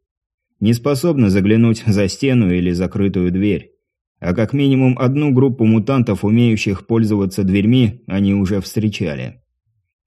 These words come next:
Кнопка же чувствовала опасность и в меру своих способностей указывала направление, откуда она исходит. А там уж и квадрокоптером доразведать можно, если получится.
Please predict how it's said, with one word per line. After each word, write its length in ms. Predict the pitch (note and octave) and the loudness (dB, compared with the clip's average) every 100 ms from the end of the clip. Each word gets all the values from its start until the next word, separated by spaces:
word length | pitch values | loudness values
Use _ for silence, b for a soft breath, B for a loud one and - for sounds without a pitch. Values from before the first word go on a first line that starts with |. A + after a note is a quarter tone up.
| _ _ | _ _
Кнопка 420 | D#3 F3 E3 D#3+ | 0 0 2 0
же 140 | D3 | 0
чувствовала 560 | C3 D3+ B2+ C#3 C3+ B2 | 0 -2 -2 0 2 2
опасность 580 | A#2 C3+ B2+ A2+ G#2 - b b | 2 -2 0 -2 -2 -8 b b
и 160 | F2+ G2+ | -2 2
в 60 | |
меру 280 | A#2+ D3 D3 B2+ | 4 4 2 0
своих 340 | A#2 B2 C3 | 0 2 2
способностей 800 | - G2 - C#3 B2 A2+ - G#2+ | 0 -6 -2 0 0 0 0 0
указывала 680 | A#2+ G#2 C3 B2+ G#2+ G2 F#2 | 0 0 0 0 2 2 2
направление, 680 | F#2 F2 F2 A#2 B2+ F#2+ E2+ | 0 -2 0 0 2 0 -2
откуда 400 | E2 G#2+ G2+ G2+ | -4 -4 -2 -2
она 220 | G#2 G2+ | -2 -4
исходит. 560 | F#2+ A#2+ A2 D#2 - _ _ _ _ _ | -4 -4 -4 -4 -12 _ _ _ _ _
А 140 | F2+ F#2+ | -6 -2
там 200 | D#3+ E3 | 0 0
уж 120 | C#3+ | 0
и 80 | C#3+ | -2
квадрокоптером 960 | D3+ D#3 D#3 B2+ A#2 - C3 A#2 G#2 | -2 0 0 2 0 2 2 2 2
доразведать 640 | A2 A#2+ G#2+ A2+ G2+ F2 - | 2 2 2 2 2 0 0
можно, 460 | F#2+ D#2+ D#2+ - - | 0 -2 -8 -12 -6
если 300 | G2 F#2 F#2+ | -4 -4 -6
получится. 760 | G#2+ A2 G2 D#2+ - - D2 | -2 0 0 -4 -12 -16 -16